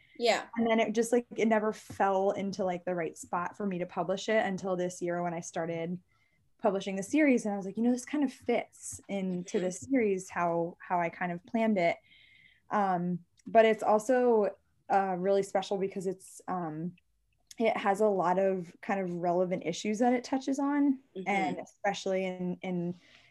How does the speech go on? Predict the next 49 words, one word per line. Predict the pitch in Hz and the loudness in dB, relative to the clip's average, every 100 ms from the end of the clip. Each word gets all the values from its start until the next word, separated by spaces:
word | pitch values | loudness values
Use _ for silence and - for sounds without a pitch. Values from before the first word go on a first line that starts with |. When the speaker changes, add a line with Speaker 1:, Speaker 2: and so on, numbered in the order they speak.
| - | -4
Speaker 2:
the | 208 | -2
kind | 208 | 0
of | 190 | -2
time | - 175 | -4 -4
that | 180 175 | -2 0
we're | 185 | 0
living | 170 170 180 | 0 -2 -4
through | 180 190 196 | -4 -4 -2
right | 202 208 | -2 -2
now. | - 214 220 226 220 _ _ _ _ _ | -2 -4 -2 -4 -6 _ _ _ _ _
So, | - 214 202 180 170 | 0 4 4 4 0
um, | - 190 180 165 | 0 -2 -2 -4
it's | - 196 | -4 -2
an | 214 | 0
interracial | 214 233 196 190 208 202 | 2 4 2 0 0 0
romance, | 196 196 196 190 - - - - | 0 -4 -4 -4 -6 -16 -14 -8
um, | 190 190 | -4 -4
which | 185 196 | -2 -2
I've | 175 | 0
written | 208 208 | 0 -2
a | 190 | -4
couple | - 175 185 | -4 0 2
of, | 185 180 165 | 2 0 0
but | 180 - - - | 2 2 -4 -8
like | 190 175 | -4 -2
I | 175 | -4
said, | - 180 | -4 -2
like, | 175 175 | -4 -4
just | 180 - | -8 -6
being | 175 185 185 | -2 -2 -2
that | 175 | -4
it's | 160 - | -6 -8
twenty | - 190 180 | -6 -6 -4
twenty | 196 185 175 | -4 -4 -4
and | 175 | -6
just | 185 - | -6 -6
kind | 180 | -6
of | 175 175 | -4 -4
the | 180 | -2
time | 180 - 180 175 | -4 -2 -2 -2
that | 170 170 | -2 0
we're | 185 | 0
living | 170 160 175 | -2 -2 -4
in | 190 | -4
right | 202 214 | -2 -2
now, | - 208 208 | -2 -2 -2
it | 170 | -2
just | 185 175 | -4 -6
seemed | - 185 175 | -6 -4 -4